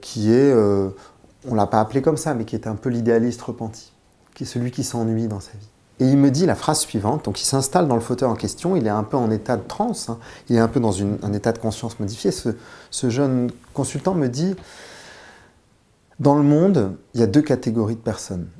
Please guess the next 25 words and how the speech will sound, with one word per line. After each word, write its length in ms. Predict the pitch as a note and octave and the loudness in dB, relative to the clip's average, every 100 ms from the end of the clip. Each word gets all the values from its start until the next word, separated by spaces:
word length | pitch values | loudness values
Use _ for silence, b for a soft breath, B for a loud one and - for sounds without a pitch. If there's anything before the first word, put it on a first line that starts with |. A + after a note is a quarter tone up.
| _ | _
Il 40 | - | -8
y 20 | |
a 40 | |
ceux 160 | A2 C#3+ | -4 -4
qui 140 | C#3 | -4
sont 200 | - A#2 | -6 -4
à 40 | G2+ | -4
leur 180 | F#2 - | -6 -6
place, 420 | - - - - | -6 -4 -6 -8
qui 140 | A2 | -8
trouvent 260 | - E3 C3 | -6 -8 -6
leur 160 | A2 | -8
place, 300 | - A2+ A2 | -8 -10 -6
et 40 | A#2+ | -4
ceux 140 | D3+ | -4
qui 120 | C#3+ A2+ | -4 -6
la 100 | G#2 | -8
trouvent 240 | - - | -12 -16
pas. 100 | A2+ | -16
Je 80 | G#2+ | -10
suis 100 | - | -4
dans 80 | A#2+ | 0
la 100 | A2 | 0
deuxième 320 | G#2 A2 A#2 | 0 -2 -4
catégorie. » 460 | A2 G2+ G#2 G2 | -8 -10 -10 -12